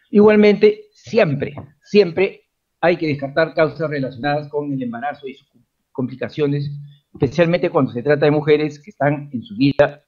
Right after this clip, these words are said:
reproductiva. O sea, eso siempre hay que tratar de identificar. También se le conoce como genitorragia o ginecorragia. Yo puedo poner, ¿no?, en la historia, eh, como diagnóstico sindrómico,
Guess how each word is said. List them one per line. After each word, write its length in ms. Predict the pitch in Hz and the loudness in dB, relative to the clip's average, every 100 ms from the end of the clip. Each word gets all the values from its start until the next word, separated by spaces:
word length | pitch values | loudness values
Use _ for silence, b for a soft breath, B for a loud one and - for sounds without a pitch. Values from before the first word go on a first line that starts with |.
| _ | _
reproductiva. 680 | 147 139 120 113 98 101 - | 0 2 0 -6 -10 -18 -18
O 260 | _ _ - | _ _ -6
sea, 220 | 160 - | -6 -2
eso 260 | 196 190 208 | 0 0 -2
siempre 680 | - 240 190 151 165 - _ _ | 0 0 2 2 -2 -6 _ _
hay 240 | 147 147 - | -4 -4 -10
que 100 | 143 | -16
tratar 420 | - 113 - 135 | -12 -8 -2 0
de 280 | 139 147 - | 0 -4 -12
identificar. 640 | 127 127 120 110 110 - 98 _ _ _ _ _ _ _ | -8 -6 -6 -10 -18 -20 -20 _ _ _ _ _ _ _
También 240 | - 175 220 | -2 0 4
se 160 | 208 | 4
le 160 | 190 - | 2 2
conoce 320 | 156 185 175 | 2 2 0
como 280 | 185 180 185 | 0 -2 -2
genitorragia 640 | 170 170 165 143 165 151 | -2 -4 -2 0 0 -2
o 40 | 147 | -10
ginecorragia. 640 | 160 147 135 123 - _ _ | -10 -12 -12 -16 -18 _ _
Yo 180 | 156 156 | -18 -6
puedo 200 | 165 165 | -6 -6
poner, 400 | 160 160 160 _ _ | -2 -2 -2 _ _
¿no?, 220 | 147 151 - | -16 -16 -10
en 100 | 123 | -8
la 40 | |
historia, 540 | 110 - 151 151 156 - _ _ _ - | -8 0 2 2 -2 -6 _ _ _ -4
eh, 240 | 139 135 | 0 0
como 340 | 151 151 151 151 | 0 -2 -2 -4
diagnóstico 480 | 127 127 147 143 | -4 -4 -4 -4
sindrómico, 800 | 143 143 143 156 151 147 160 - | -2 0 2 2 0 -4 -6 -6